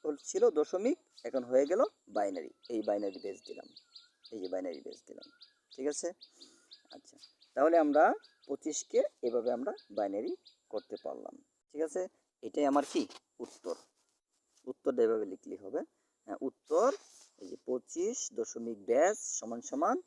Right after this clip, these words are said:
এই যে বাইনারি সংখ্যা লিখে এই যে বাইনারি বেস দিলাম, বাস আমার কমপ্লিট। এই পূর্ণ অংশকে বাইনারি করা হয়ে গেল। পূর্ণ অংশ কি এটা করলাম। আচ্ছা, এটা হলো আমাদের আজকের পর্ব,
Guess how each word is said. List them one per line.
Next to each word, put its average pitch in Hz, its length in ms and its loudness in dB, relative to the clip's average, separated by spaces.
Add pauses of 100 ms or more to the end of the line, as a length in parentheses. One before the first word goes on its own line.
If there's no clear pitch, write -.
(180)
এই - 60 -20
যে - 80 -8
বাইনারি 113 360 -6
সংখ্যা 127 320 -6
লিখে 147 260 -4
এই 160 80 -4
যে 110 80 -2
বাইনারি 98 320 -4
বেস 87 180 -10 (100)
দিলাম, - 180 -18 (440)
বাস - 460 -4
আমার 110 220 2 (640)
কমপ্লিট। 98 380 -10 (960)
এই 95 240 -4 (100)
পূর্ণ 131 260 2
অংশকে 120 500 2 (200)
বাইনারি 104 400 -2
করা 90 240 -8
হয়ে 90 240 -8
গেল। 85 160 -10 (480)
পূর্ণ 359 260 2
অংশ - 260 -2
কি - 140 -10
এটা - 140 -10
করলাম। - 340 -14 (520)
আচ্ছা, 101 460 -8
এটা 120 200 -4
হলো 123 120 0
আমাদের 113 360 0
আজকের - 400 -6
পর্ব, 110 480 -4